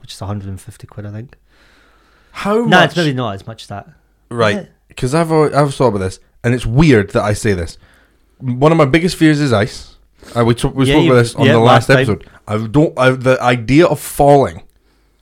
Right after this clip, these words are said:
Speaker 2: I, uh, despise.
Speaker 1: Yeah.
Speaker 2: Just 'cause I broke it down. It's like, I feel like I, you
Speaker 1: You
Speaker 2: know,
Speaker 1: feel it.
Speaker 2: I feel like I, uh,
Speaker 1: It goes slow motion,
Speaker 2: articulated
Speaker 1: did you
Speaker 2: my
Speaker 1: say?
Speaker 2: fear well. Yeah, it's like you're the fucking camera. Anyway, we're going over old ground.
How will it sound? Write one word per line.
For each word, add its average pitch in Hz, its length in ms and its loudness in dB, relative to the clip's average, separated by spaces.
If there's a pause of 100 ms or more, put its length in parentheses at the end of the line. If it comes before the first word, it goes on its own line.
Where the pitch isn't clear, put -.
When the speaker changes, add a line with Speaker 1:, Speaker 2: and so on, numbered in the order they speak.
(240)
Speaker 2:
I, 101 240 -4 (340)
uh, 135 140 -6 (560)
despise. 98 760 -2 (160)
Speaker 1:
Yeah. 107 280 -6 (360)
Speaker 2:
Just 113 200 -10 (280)
'cause - 120 -6
I 135 100 4
broke 139 260 4
it 160 80 0
down. 170 240 4
It's 110 180 -4
like, 120 360 0 (480)
I - 80 -8
feel 190 220 4
like 170 140 2
I, 127 100 6
you 117 100 -4 (120)
Speaker 1:
You 113 160 -4
Speaker 2:
know, 107 60 0
Speaker 1:
feel 107 160 -2
it. 95 180 -16
Speaker 2:
I 107 80 -6
feel 147 320 0
like 120 280 2
I, 101 320 2
uh, 92 400 -4 (240)
Speaker 1:
It 113 40 -20
goes 110 200 -8
slow 117 100 0
motion, 131 200 2
Speaker 2:
articulated 127 340 2
Speaker 1:
did 110 120 -6
you - 60 -2
Speaker 2:
my 113 100 4
Speaker 1:
say? 135 80 -2
Speaker 2:
fear 117 300 0
well. 92 400 -2
Yeah, 101 240 -2 (100)
it's 117 100 -10
like 156 200 -2
you're 147 340 -2
the 117 140 -8
fucking 113 320 -10
camera. 117 300 -8
Anyway, 95 360 -8
we're 98 140 -12 (140)
going 110 180 -4
over 87 160 -4
old 85 100 -6
ground. 85 160 -4